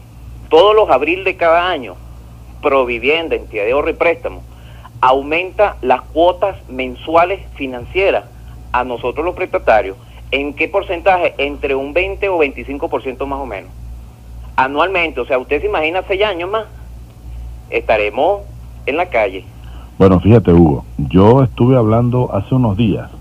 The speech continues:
Speaker 2: con un venezolano
Speaker 1: Ajá.
Speaker 2: que me estuvo planteando algo parecido, incluso los documentos, ¿no?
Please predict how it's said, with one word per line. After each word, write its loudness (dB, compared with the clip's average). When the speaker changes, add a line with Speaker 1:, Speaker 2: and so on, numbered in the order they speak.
Speaker 2:
con 2
un 2
venezolano 0
Speaker 1:
Ajá. -14
Speaker 2:
que 4
me 4
estuvo 6
planteando 4
algo 4
parecido, 0
incluso 4
los 4
documentos, -2
¿no? 0